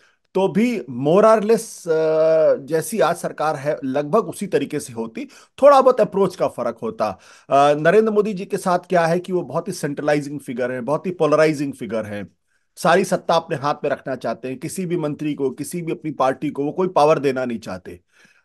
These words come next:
अ, अटल बिहारी वाजपेयी में थोड़ा सा ये फर्क था, लेकिन अटल बिहारी वाजपेयी का जो ड्राइविंग फोर्स था, वो उनकी विचारधारा थी, जो हिंदुत्व थी।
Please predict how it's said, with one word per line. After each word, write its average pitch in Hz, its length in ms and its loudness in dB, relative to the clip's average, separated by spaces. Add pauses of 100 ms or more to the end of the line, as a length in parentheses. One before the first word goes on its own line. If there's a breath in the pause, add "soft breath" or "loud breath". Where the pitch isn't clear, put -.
अ, 143 40 2
अटल 170 420 4
बिहारी 226 260 4
वाजपेयी 190 400 0
में 214 100 0
थोड़ा 175 220 -2
सा 170 100 -8
ये 170 140 -8
फर्क 127 420 -4
था, - 120 -16
लेकिन 220 220 -2
अटल 214 200 -2
बिहारी 226 240 2
वाजपेयी 190 600 -2
का 196 180 2
जो 196 140 2
ड्राइविंग 170 500 0
फोर्स 180 380 -4
था, 160 60 0
वो 165 80 -2
उनकी 151 180 -10
विचारधारा 127 560 -4
थी, 156 100 -10
जो 151 120 -8
हिंदुत्व 113 460 -6
थी। 87 240 -20